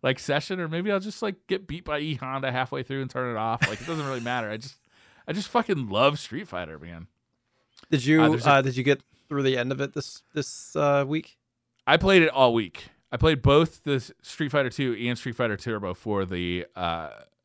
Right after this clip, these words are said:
Speaker 1: uh, Super Nintendo. I was kinda, I kinda wish that we had included the Genesis one in because I feel like it, it deserves to be here.
Speaker 2: It's kinda halfway between the two, yeah.
Speaker 1: Yeah. Um,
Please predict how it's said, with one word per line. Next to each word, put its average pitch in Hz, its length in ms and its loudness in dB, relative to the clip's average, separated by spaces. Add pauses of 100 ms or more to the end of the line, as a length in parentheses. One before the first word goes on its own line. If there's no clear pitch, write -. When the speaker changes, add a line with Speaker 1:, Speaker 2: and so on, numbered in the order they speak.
(140)
Speaker 1:
uh, 85 240 -8
Super 107 300 -6
Nintendo. 90 340 -8
I 73 60 -8
was 113 140 -10
kinda, 226 400 2 (360)
I - 60 -6
kinda - 240 2
wish 180 240 2
that 185 140 -2
we 151 120 -2
had 123 80 2
included 143 800 -4
the 127 80 -4
Genesis 120 540 -4
one 143 220 -6
in 123 280 -4
because 123 220 -6
I 120 60 -2
feel 160 180 -4
like 147 120 0
it, 107 320 -10 (460)
it 123 120 -4
deserves 131 480 0
to 110 100 -6
be 113 220 -4
here. 147 380 -2 (340)
Speaker 2:
It's - 100 -14
kinda 170 240 6
halfway 143 440 6
between 127 360 -4
the 117 120 -6 (200)
two, 113 240 -6
yeah. 107 300 -6 (460)
Speaker 1:
Yeah. 107 360 2 (260)
Um, 110 520 -2